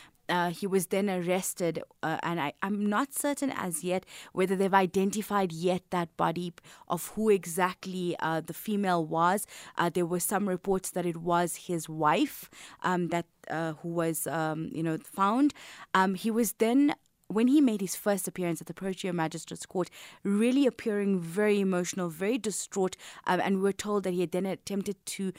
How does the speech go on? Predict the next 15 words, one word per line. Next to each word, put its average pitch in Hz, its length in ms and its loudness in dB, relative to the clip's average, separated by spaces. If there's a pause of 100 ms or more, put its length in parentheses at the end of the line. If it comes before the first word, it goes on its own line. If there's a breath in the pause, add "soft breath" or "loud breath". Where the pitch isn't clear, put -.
(260 loud breath)
overdose 208 600 4 (120)
as 190 280 2
well. 160 320 0 (180 loud breath)
He 202 100 -2
was 196 120 2
then 214 220 4
sent 190 360 -2
and 175 140 -4
remanded 175 520 -2
to - 80 -8
Stadfontein, 175 720 -2 (300 loud breath)
um, 165 380 0 (280)
uh, 156 240 -2 (360)
institution 185 720 -2
to, 185 420 -2